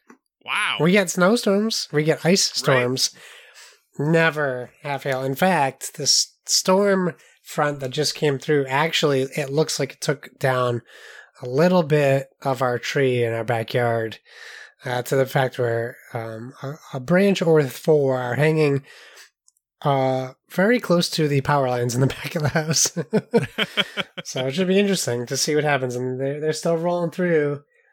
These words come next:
Speaker 2: uh, currently, but that hail, man, just started coming down. We're talking, uh, nickel-sized hail.
Speaker 1: Okay.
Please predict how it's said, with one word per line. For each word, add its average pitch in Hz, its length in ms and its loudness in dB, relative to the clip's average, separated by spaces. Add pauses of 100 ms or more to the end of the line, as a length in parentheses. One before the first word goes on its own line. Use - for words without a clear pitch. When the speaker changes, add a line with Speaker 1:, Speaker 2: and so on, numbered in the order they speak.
(220)
Speaker 2:
uh, 143 200 -4
currently, 139 480 0
but 123 300 -6
that 135 200 -6
hail, 170 460 2 (360)
man, 135 300 2
just 117 140 -10
started 123 240 -4
coming 131 220 -2
down. 143 280 0
We're 131 60 0
talking, 123 640 -4 (1160)
uh, 117 720 -6 (480)
nickel-sized 151 800 0
hail. 180 480 2 (240)
Speaker 1:
Okay. 240 300 -6